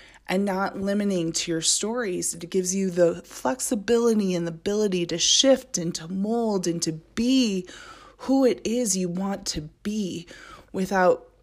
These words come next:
fitting into certain parameters, such as whatever story you want to create. My dogs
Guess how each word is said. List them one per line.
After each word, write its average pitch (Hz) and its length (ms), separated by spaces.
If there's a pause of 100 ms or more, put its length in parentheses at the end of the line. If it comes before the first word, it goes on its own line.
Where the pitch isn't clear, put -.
fitting 214 400
into 180 280
certain 175 360
parameters, 180 1040 (380)
such 185 320
as 175 160
whatever 170 340
story 175 520
you 160 160
want 160 160
to 156 60
create. 175 560 (760)
My 214 240
dogs 190 880